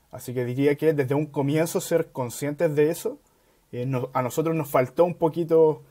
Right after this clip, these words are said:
pensar fuera de marketing pagado, pero ya hoy en día, por suerte, tenemos esa cultura de probar muchos canales de adquisición. Eh, cada vez que se haga publicidad offline, esto ya es cambiando un poquito el tema del consejo,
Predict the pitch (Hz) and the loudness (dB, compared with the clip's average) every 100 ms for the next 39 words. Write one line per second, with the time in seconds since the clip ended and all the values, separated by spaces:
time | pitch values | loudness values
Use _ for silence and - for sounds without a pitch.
0 | _ _ - 160 143 160 156 - 175 170 | _ _ 2 2 6 6 6 4 6 8
1 | 160 151 151 - 143 139 139 127 143 - | 6 4 0 -2 -6 -4 -2 0 -2 -4
2 | - _ _ _ _ _ 139 139 143 143 | -10 _ _ _ _ _ -4 0 2 4
3 | 156 151 147 147 139 127 151 135 147 135 | 4 4 2 2 2 -2 -2 -2 -4 -2
4 | 139 139 135 135 135 - 143 135 127 135 | -2 -4 -4 -6 -6 -4 -2 2 2 2
5 | 143 - _ _ 156 139 139 139 143 143 | -2 -6 _ _ 0 2 2 0 -4 -6
6 | 131 123 123 120 113 113 101 - - _ | -6 -2 0 0 -2 -10 -14 -12 -14 _
7 | _ _ _ _ _ _ _ _ _ _ | _ _ _ _ _ _ _ _ _ _
8 | - - - _ 127 117 104 - _ _ | -14 -14 -14 _ -8 -4 -4 -4 _ _
9 | 170 196 190 170 196 - - 147 143 120 | 2 4 2 0 -4 -10 -4 0 0 0
10 | - - - 139 143 147 147 143 139 - | -4 -12 -4 0 2 2 2 0 -2 -8
11 | - 139 131 131 131 135 - 151 151 - | -6 -2 -2 -2 -2 -2 -4 -4 -4 -6
12 | 107 131 - 135 - 135 123 123 117 127 | -8 -10 -12 -12 -6 -2 -2 -4 -8 -4
13 | 139 139 135 131 131 127 135 127 123 - | -2 -2 -6 -6 -6 -6 -6 -8 -8 -12
14 | 120 - - | -14 -14 -14